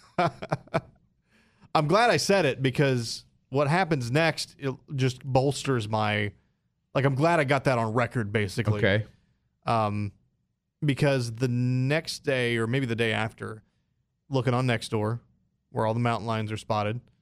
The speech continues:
Speaker 1: Um,
Speaker 2: I'm done with Nextdoor.
Speaker 1: <laughs> It's so bad.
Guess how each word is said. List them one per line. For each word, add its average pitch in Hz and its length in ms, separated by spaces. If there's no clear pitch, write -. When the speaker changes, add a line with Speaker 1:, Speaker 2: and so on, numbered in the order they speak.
Speaker 1:
Um, 104 560
Speaker 2:
I'm - 200
done 98 320
with 82 180
Nextdoor. - 640
Speaker 1:
<laughs> - 40
It's - 220
so 131 300
bad. 113 420